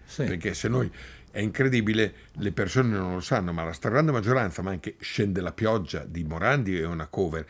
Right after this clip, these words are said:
Speaker 2: erano quasi tutte cover allora, tutte canzoni straniere di cui si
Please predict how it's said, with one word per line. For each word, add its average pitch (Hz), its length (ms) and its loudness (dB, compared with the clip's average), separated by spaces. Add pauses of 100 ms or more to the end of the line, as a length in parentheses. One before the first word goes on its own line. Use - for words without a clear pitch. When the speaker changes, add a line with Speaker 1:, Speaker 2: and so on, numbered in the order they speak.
(140)
Speaker 2:
erano 139 320 0
quasi 147 320 0
tutte - 160 -8
cover 101 380 -2
allora, - 460 -10
tutte 143 280 0
canzoni 104 340 0
straniere 123 600 0 (500)
di 98 260 -2
cui 113 260 2
si 85 720 -4